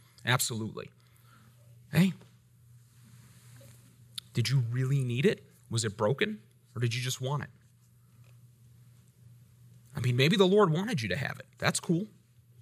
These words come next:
If you prayed on it and you're like, "Yeah, the Lord said I need a new matching set of appliances," great. It's fantastic. But usually it's,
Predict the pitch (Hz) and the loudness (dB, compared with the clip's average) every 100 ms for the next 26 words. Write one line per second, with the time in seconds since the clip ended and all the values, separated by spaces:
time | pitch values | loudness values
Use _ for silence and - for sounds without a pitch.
0 | - - _ - 117 113 - 131 151 156 | -20 -20 _ -10 -8 -2 6 8 8 6
1 | 180 123 120 123 - 139 156 113 131 147 | 4 0 2 2 2 0 2 0 -2 -2
2 | 151 131 113 117 123 120 113 117 113 101 | 2 4 4 0 -4 -4 -6 -6 -10 -8
3 | 107 107 - 110 98 - 113 104 98 101 | -2 -2 -2 -6 -6 -4 -4 -6 -6 -6
4 | 107 107 101 101 98 95 82 - - - | -4 -6 -10 -14 -10 -8 -8 -10 -12 -16
5 | - - - - - - - 110 101 113 | -20 -20 -20 -18 -12 -6 -2 -2 -2 0
6 | 101 - - - - - _ _ _ - | 0 -2 -8 -12 -18 -20 _ _ _ -20
7 | - - - - - - - - 139 233 | -20 -20 -20 -20 -20 -10 -4 4 8 8
8 | 254 139 123 117 113 - 120 - - - | 6 2 2 2 0 -2 -4 -4 -6 -10